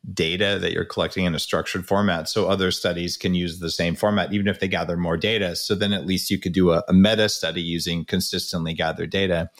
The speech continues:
It's that kind of multi-generational, you know, cross-country, cross-cultural working together that unlocks a lot of the keys of, of what it is to be a human. You know, we, we did,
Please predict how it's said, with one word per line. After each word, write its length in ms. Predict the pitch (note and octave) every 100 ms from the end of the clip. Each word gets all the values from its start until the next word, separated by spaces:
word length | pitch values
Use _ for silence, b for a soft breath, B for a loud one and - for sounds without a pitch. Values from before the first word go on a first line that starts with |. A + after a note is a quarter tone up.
| B B B _
It's 320 | - D3 - -
that 200 | E3 F3
kind 240 | F#3+ F3+
of 300 | B2+ G2+ -
multi-generational, 1400 | A2 A2 A2+ A2 G#2 G2 F#2 F#2+ F2+ - G2 F#2+ F2+ b b b b _
you 100 | F#2
know, 120 | F#2
cross-country, 1120 | F2+ - G#2+ F#2 F#2 - - G2 F#2+ - E2+
cross-cultural 1160 | - G#2 E2+ - - G2+ F#2+ A2 G2 F2 F2 -
working 420 | - F#2+ G2 G#2
together 400 | F2+ D#2+ F#2 G2+
that 180 | F2 F2 -
unlocks 600 | G2 F2+ E2+ E2+ - -
a 80 |
lot 280 | F2+ E2+ F2
of 120 | F2
the 120 | D#2+ D2+
keys 480 | - F2+ F2 D#2
of, 300 | C2 D#2+ D2+ - _ -
of 140 | E2 F2
what 140 | E2+
it 140 | E2+
is 200 | F#2 F2 -
to 100 | -
be 120 | -
a 40 |
human. 380 | - B2+ F2+ G#2+
You 60 | E2+
know, 60 |
we, 160 | F2 F2
we 80 | G2
did, 260 | G2+ F#2